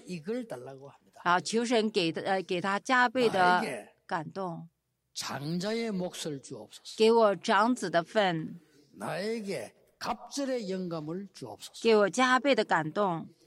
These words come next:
Speaker 1: 이게 렘넌트들이 준비해야 될 차세대 준비입니다. 나에게 시대를 살릴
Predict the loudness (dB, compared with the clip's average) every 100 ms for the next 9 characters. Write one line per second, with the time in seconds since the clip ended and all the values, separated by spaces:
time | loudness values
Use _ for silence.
0 | _ _ _ _ -10 -8 -6 -6 -6 -12
1 | _ _ _ _ _ _ _ _ -8 -4
2 | -4 -4 -8 -12 -12 -12 -14 -14 -8 -8
3 | -8 -10 -10 -10 -10 -8 -10 -10 -16 -18
4 | -16 -16 -18 _ _ -12 -8 -6 -6 -6
5 | -8 -10 _ -10 -6 -6 -6 -6 -6 -6
6 | -8 -6 -6 -8 -12